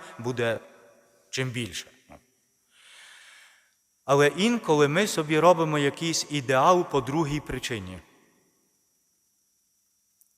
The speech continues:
Власне, коли ми з ідеала трошки робимо ідола.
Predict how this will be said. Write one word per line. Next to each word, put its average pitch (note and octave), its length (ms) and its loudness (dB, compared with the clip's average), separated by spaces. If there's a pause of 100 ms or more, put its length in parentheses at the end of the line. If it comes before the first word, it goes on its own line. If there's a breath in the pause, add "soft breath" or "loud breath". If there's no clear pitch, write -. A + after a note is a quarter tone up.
(440)
Власне, B2 260 -6
коли C3 200 -2
ми B2+ 100 -2
з A2+ 80 -2
ідеала C3 500 4
трошки C3 380 -6
робимо B2 360 -4
ідола. G2 420 -8